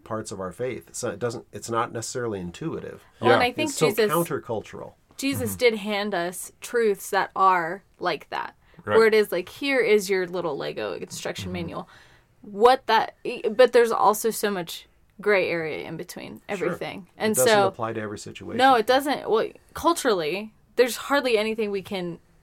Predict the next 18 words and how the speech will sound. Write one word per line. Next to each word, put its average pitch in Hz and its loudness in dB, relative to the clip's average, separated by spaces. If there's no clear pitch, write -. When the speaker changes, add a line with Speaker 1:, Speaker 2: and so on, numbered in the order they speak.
Speaker 2:
attribute 185 -4
to 170 -4
Jesus's 202 -4
culture 165 -8
when 165 -6
he 180 -6
was 175 -6
alive 139 -6
to 170 -4
our 190 0
culture, 165 -8
Speaker 1:
Right. 117 -4
Speaker 3:
Mm-hmm. 95 -8
Speaker 2:
just 214 4
culturally. - -10
But 220 8
the 208 2
truths 240 -6